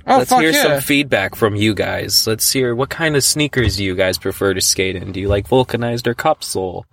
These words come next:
Speaker 1: Yeah, we can, we'll talk about sneakers next time.
Speaker 2: Get into some stuff, you know?
Speaker 1: And with that, I wanna give a big thank you to everybody that's been re-, leaving a review on iTunes. Like, we got this one from Fresh Baked Optimism that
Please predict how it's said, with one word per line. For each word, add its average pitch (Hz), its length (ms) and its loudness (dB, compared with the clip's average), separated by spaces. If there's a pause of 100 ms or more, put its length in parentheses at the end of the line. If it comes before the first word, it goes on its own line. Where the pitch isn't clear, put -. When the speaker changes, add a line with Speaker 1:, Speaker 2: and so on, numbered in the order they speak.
(420)
Speaker 1:
Yeah, 226 180 4
we 262 160 2
can, 254 160 2
we'll 214 140 4
talk 247 180 2
about 233 160 2
sneakers 202 380 -2
next 175 200 -4
time. 123 240 -2
Speaker 2:
Get 117 140 -2
into 113 240 -4
some 101 220 -12
stuff, 92 480 -12
you 92 80 -20
know? 95 280 -18 (1000)
Speaker 1:
And 185 120 2
with 208 200 2
that, 202 320 2
I 180 80 6
wanna 202 300 4
give 196 180 2
a 190 60 2
big 196 240 2
thank 180 280 0
you 202 120 4
to 175 80 2
everybody 175 420 2
that's 165 200 0
been 160 180 -6
re-, 160 260 0 (140)
leaving 160 260 0
a 151 100 -2
review 151 360 -2
on 147 160 0
iTunes. 156 680 -2
Like, 143 140 0
we 143 100 -4
got 147 200 2
this 147 180 -4
one 151 220 -4
from 147 240 -8
Fresh 151 360 0
Baked 160 280 0
Optimism 170 800 0
that 151 160 -4